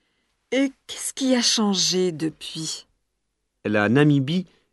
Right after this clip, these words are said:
Speaker 2: est devenue une nation indépendante. Et alors ce jour-là, bien sûr, j'ai pensé d'abord à la liberté pour mon peuple, et puis ensuite à l'athlétisme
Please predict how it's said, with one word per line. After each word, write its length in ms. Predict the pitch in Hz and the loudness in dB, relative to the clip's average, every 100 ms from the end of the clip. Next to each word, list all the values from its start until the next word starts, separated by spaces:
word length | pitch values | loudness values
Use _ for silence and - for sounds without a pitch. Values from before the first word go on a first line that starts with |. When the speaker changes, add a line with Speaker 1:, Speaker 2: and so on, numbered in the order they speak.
| _ - | _ 0
Speaker 2:
est 200 | 107 104 | 2 4
devenue 400 | 127 117 147 139 | 2 2 2 2
une 120 | 107 | 4
nation 360 | 113 110 143 | 2 2 4
indépendante. 760 | 147 127 120 107 92 80 - - _ _ _ _ _ _ _ | 4 4 2 0 -2 -6 -12 -20 _ _ _ _ _ _ _
Et 120 | 90 | -6
alors 260 | 90 117 110 | 2 2 2
ce 120 | - | -4
jour-là, 380 | 87 98 98 120 | -6 -2 2 2
bien 220 | 92 95 | 0 -4
sûr, 420 | - 117 139 151 95 _ _ _ _ _ _ | -4 -2 0 0 -2 _ _ _ _ _ _
j'ai 220 | 107 98 113 | -8 -4 -2
pensé 720 | 110 113 - 113 104 92 87 | -2 -2 -2 0 0 -2 -4
d'abord 560 | 107 90 123 127 101 | -2 0 4 4 4
à 40 | 90 | 0
la 120 | 90 | -2
liberté 600 | 104 117 123 - 170 185 | -2 0 0 2 2 2
pour 200 | - 95 | 0 -4
mon 160 | 101 196 | -2 2
peuple, 420 | 170 170 160 151 _ _ _ _ _ _ _ | 2 2 -4 -10 _ _ _ _ _ _ _
et 100 | 107 | -8
puis 180 | 95 107 | -4 -4
ensuite 420 | 95 - 151 - - _ _ _ | -4 -6 -8 -10 -16 _ _ _
à 200 | - 117 | -2 2
l'athlétisme 800 | 120 123 123 113 117 - 95 78 | 2 2 -2 -4 -6 -6 -8 -8